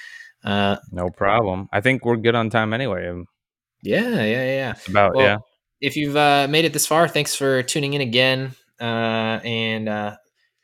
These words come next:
Speaker 1: hearing us ramble about all kinds of silly stuff. Uh, you know, we love talking about this stuff, and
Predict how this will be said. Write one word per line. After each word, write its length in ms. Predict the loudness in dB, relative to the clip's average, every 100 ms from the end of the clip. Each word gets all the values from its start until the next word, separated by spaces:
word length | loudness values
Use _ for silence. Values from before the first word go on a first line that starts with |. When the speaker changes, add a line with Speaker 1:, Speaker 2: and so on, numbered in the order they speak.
| _
Speaker 1:
hearing 240 | 0 2
us 240 | 2 0 0
ramble 320 | 0 4 4
about 340 | 4 4 2 0
all 120 | -2
kinds 220 | 0 -2 -2
of 40 |
silly 280 | -2 0 0
stuff. 520 | -2 -4 -4 -6 -14 -16
Uh, 360 | -12 -10 -10 -12 _ _ _ _ -6
you 80 |
know, 160 | -4 -4 -10 -8
we 120 | -2
love 140 | -2 0
talking 220 | -2 0
about 180 | -2 -2
this 160 | -6
stuff, 340 | -4 -2 -4 -4
and 260 | -8 -8